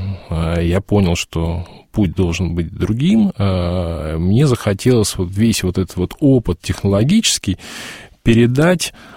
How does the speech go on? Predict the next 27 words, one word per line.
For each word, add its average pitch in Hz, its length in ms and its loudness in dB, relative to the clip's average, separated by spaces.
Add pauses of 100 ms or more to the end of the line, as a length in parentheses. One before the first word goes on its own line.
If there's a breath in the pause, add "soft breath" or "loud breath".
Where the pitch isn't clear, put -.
на 113 180 4
то, 151 220 2
чтобы 104 340 -2
сделать 107 500 2 (180)
платформу, 131 680 2
которая - 500 -4
будет 127 500 0 (760 loud breath)
правильно, 123 600 4
красиво 110 960 2
и 107 120 0
визуально 110 840 2
упаковывать, 107 1120 2
э, 98 260 -2
ка-, 104 380 -2 (460)
то, 196 380 2 (100)
э, 101 240 0
куда 120 260 0
обычно 120 320 2
деньги 107 280 2
не 95 100 2
вкладывают, 101 640 -2
потому - 280 -8
что - 180 -10
все-таки - 380 -4
в 90 100 -2
упаковку 113 480 -2
культуры 135 560 4